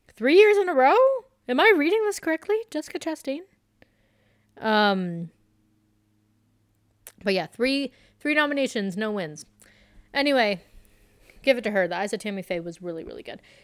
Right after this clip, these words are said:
And then we have Nicole Kidman for Being the Ricardos, a bad movie. Um,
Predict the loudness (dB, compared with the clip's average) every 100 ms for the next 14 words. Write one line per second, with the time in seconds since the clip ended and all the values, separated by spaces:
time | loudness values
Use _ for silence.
0 | _ -4 2 2 2 -4 -4 -4 -4 -4
1 | -6 -6 -4 -6 -8 -4 -2 -2 -2 -4
2 | -6 -4 0 2 2 2 -2 -4 -4 -4
3 | -6 _ -20 -12 -8 -6 -6 -8 -12